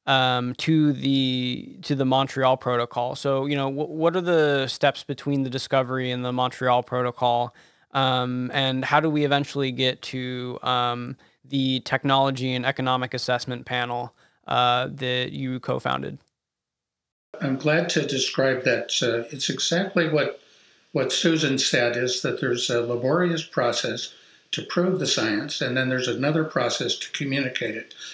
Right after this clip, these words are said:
Speaker 2: And that's par-, par-, partly what Susan did and Bob Watson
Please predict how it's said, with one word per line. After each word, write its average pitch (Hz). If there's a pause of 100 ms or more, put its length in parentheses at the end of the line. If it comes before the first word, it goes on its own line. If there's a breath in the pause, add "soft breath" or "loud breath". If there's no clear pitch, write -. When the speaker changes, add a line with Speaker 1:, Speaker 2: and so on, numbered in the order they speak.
(180 loud breath)
Speaker 2:
And 127
that's 135
par-, 143
par-, 139 (160)
partly 139
what 131
Susan 139
did 131
and 110
Bob 117
Watson 120